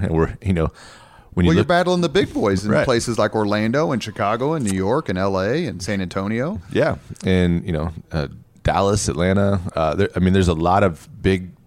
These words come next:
Speaker 1: big cities out there, two, three times our size, competing right alongside of us for these events. And so, um, whether it's fair or not, uh, we always have to walk in with our resume and these third-party validations from people who experience all of these events in all these cities and say, "Look,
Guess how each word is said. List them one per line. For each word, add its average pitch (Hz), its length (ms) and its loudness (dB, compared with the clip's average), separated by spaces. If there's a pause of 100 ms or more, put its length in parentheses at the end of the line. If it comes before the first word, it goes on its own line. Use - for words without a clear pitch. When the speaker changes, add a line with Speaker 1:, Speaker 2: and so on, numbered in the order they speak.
(300)
Speaker 1:
big 98 180 0
cities 95 340 2
out 90 160 2
there, 90 240 2
two, 101 260 2
three 95 200 0
times 90 380 0
our 82 120 4
size, 85 600 0
competing 87 560 -2
right 85 260 -2
alongside 82 500 0
of 80 100 2
us 85 280 2
for - 240 -2
these 80 200 0
events. 85 380 0
And 78 100 -12
so, 82 340 0 (600)
um, 82 500 0
whether 87 180 2
it's 85 140 -2
fair 90 380 2
or 80 40 0
not, 90 480 0
uh, 80 220 0
we 90 240 0
always 87 320 4
have 82 120 0
to 85 100 0
walk 85 260 2
in 87 120 4
with 82 120 2
our 85 160 4
resume 85 500 4
and 80 140 2
these 80 140 -2
third-party 85 440 0
validations 82 560 0
from 85 160 -6
people 90 280 0
who 85 120 4
experience 90 480 0
all 87 180 2
of 95 60 0
these 90 180 0
events 87 280 0
in 87 80 -4
all 90 160 0
these 87 180 0
cities 90 300 -2
and 82 120 -4
say, 85 140 0
"Look, 87 320 2